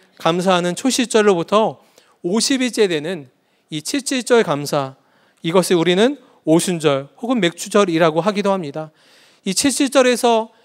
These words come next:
이스라엘 백성들이 새기는 감사는 우리에게 공급하시고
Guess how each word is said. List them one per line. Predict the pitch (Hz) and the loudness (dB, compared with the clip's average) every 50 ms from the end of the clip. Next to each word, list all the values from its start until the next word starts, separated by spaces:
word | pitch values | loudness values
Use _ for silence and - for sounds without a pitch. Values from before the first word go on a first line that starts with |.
| _ _ _ - | _ _ _ -8
이스라엘 | 190 190 - 240 226 220 202 | -6 -4 0 2 2 2 2
백성들이 | 202 180 - 220 202 190 190 180 175 180 196 220 220 165 156 180 - | 0 -2 -2 -4 -4 -4 -2 -2 -2 -2 -2 -4 -4 -8 -10 -14 -14
새기는 | - - 277 254 226 254 240 233 | -10 -8 -6 -6 -4 -4 -4 -4
감사는 | 226 - 151 156 160 - 185 165 160 190 233 196 139 123 _ _ _ _ _ _ _ _ - | -6 -6 -8 -8 -8 -8 -6 -6 -6 -6 -8 -8 -10 -14 _ _ _ _ _ _ _ _ -10
우리에게 | 160 156 160 180 175 165 151 151 151 | -8 -4 0 0 0 0 0 -4 -8
공급하시고 | - - - 214 220 226 240 - - 196 160 - - 156 - 147 127 | -8 -8 -8 -8 -6 -8 -8 -8 -8 -8 -8 -10 -12 -14 -16 -20 -20